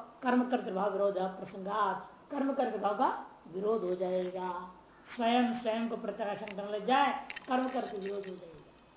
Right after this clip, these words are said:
स्वस्वरूपेण कर्तृत्व विशिष्ट रूपेण कर्मत्व, ऐसे कर दो ना। ज्ञान जो अपने स्वरूप से करता है और विशिष्ट रूप से कर्म हो जाएगा।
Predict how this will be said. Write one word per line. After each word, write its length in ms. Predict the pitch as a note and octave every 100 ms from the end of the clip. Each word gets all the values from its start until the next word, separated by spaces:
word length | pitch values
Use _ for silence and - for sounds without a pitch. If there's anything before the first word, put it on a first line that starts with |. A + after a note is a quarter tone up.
| - - - - - - - - - - - -
स्वस्वरूपेण 600 | B3+ B3 A#3+ A3 G#3+ G#3
कर्तृत्व 460 | G#3 G3 F#3+ G3 A#3
विशिष्ट 360 | - - F3+ A3+
रूपेण 280 | A3+ A3
कर्मत्व, 360 | A3+ A3+ A3+ B3+
ऐसे 240 | A3+ G#3+
कर 140 | A#3+ A#3+
दो 100 | D4
ना। 360 | C4+ - - - -
ज्ञान 340 | E3 A3+ D4 C#4+
जो 60 |
अपने 220 | C4 C4 B3
स्वरूप 240 | C4+ D4
से 200 | D4 E4+ - - -
करता 280 | A3+ A3+ C#4
है 420 | A3+ A3 F3 - - A3
और 160 | G#3+
विशिष्ट 320 | A3 C4+ C4+
रूप 120 | D4 G#3+
से 140 | D#4+ - - - - - - - - - - - - - - B3+
कर्म 180 | D4+
हो 100 | E4
जाएगा। 320 | E4 D#4+ D4